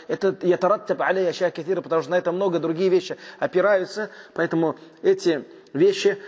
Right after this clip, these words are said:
как бы, чтобы на-, назвать человека, например, по тому или иному действию,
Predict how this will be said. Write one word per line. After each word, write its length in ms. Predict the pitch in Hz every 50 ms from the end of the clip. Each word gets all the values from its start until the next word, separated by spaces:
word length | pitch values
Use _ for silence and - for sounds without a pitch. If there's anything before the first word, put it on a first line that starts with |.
| - - - - - -
как 180 | - 147 135 135
бы, 100 | 135 127
чтобы 300 | - - 143 131 135 135
на-, 180 | 135 139 139
назвать 460 | 131 139 139 117 127 151 165 151 -
человека, 460 | - - 139 131 135 143 156 139 - 139
например, 420 | 123 117 - 120 127 131 131 -
по 260 | - - - 135 127
тому 340 | 127 - 135 143 165 165 156
или 200 | 147 131 127 135
иному 300 | 139 147 156 151 143 135
действию, 520 | 123 131 185 185 - - - 180 185 156